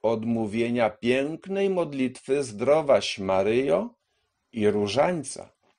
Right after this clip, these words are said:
Poproście ją, aby oświeciła umysły protestantów, którzy są oddzieleni od prawdziwego Kościoła Chrystusowego, założonego na skale.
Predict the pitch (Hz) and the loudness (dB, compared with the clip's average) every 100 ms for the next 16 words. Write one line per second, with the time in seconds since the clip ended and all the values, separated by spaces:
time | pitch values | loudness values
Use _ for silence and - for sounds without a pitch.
0 | _ _ _ _ _ _ _ _ _ _ | _ _ _ _ _ _ _ _ _ _
1 | _ _ _ _ _ _ _ _ _ _ | _ _ _ _ _ _ _ _ _ _
2 | _ _ - 196 202 233 233 - 180 156 | _ _ 4 6 8 4 4 6 6 8
3 | 151 156 - 147 151 156 - 185 180 214 | 8 6 4 4 6 4 4 4 6 8
4 | 202 180 196 240 233 196 190 165 160 156 | 8 8 4 4 6 6 6 2 0 -2
5 | - 185 202 190 - 101 - _ _ _ | 2 4 4 0 -4 -4 -6 _ _ _
6 | - - 107 98 95 110 110 110 107 - | -20 -6 -4 -4 -2 0 0 0 -2 -2
7 | 123 120 123 127 - 135 117 110 135 139 | 2 4 4 2 2 2 2 0 2 6
8 | 151 185 202 139 - 135 131 117 104 104 | 6 4 2 0 -2 2 2 2 -4 0
9 | 127 147 156 - 107 - 113 113 107 107 | 0 2 -2 -2 -6 -4 -2 4 4 2
10 | 110 110 - 95 - 98 85 113 143 92 | -6 -8 -8 -10 -8 -6 -4 -4 -4 -8
11 | - _ _ _ _ _ _ _ - 104 | -10 _ _ _ _ _ _ _ -8 2
12 | 156 165 160 160 160 170 170 170 175 170 | 4 4 0 -2 -2 0 0 2 0 0
13 | - - 185 180 87 76 - | -2 -2 -2 0 -2 -6 -14